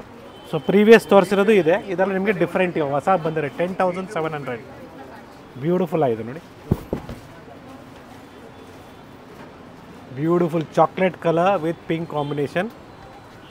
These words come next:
ಎಸ್, ಬಾಟಲ್ ಗ್ರೀನ್ with pink combination. ಇದು ಚೆನ್ನಾಗಿ ಬರುತ್ತೆ ನೋಡಿ.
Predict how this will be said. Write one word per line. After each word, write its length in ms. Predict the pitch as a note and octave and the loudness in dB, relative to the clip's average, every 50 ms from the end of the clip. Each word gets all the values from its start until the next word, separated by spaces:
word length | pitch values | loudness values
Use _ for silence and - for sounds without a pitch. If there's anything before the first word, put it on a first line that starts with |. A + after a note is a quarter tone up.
| - - - - | -20 -20 -10 -6
ಎಸ್, 360 | D3 D3 C#3 - - C3 A#2+ B2+ | -4 -4 -4 -6 -10 -12 -4 0
ಬಾಟಲ್ 300 | C#3+ D3+ - - F#3 F3 | 0 2 2 0 -2 -2
ಗ್ರೀನ್ 360 | D#3+ E3 F3 F3+ F3+ E3+ D#3+ | -2 0 0 0 0 -2 -4
with 160 | D3 - - | -6 -6 -6
pink 220 | E3+ D#3+ D#3 D3 | -6 -6 -4 -4
combination. 520 | D3 C#3+ C#3 C#3 C3+ C3 - - F3 G3+ A3+ - - - - - - - - - - - - - - - - - - - - - - - - - - - - - - - - - - - - - - | -4 -4 -4 -4 -4 -4 -4 -6 -10 -12 -12 -14 -18 -20 -20 -20 -20 -20 -20 -20 -20 -20 -20 -20 -20 -20 -20 -20 -20 -20 -20 -18 -18 -20 -20 -20 -20 -20 -20 -20 -20 -20 -20 -20 -20 -20 -18 -16 -14
ಇದು 120 | C3 D3 | -12 -12
ಚೆನ್ನಾಗಿ 340 | D3+ - - C3+ C3+ B2 A2 | -10 -8 -6 -4 -4 -4 -2
ಬರುತ್ತೆ 240 | A#2 A2 G#2+ - A2 | -4 -6 -6 -8 -10
ನೋಡಿ. 200 | G#2+ G#2 - | -10 -12 -12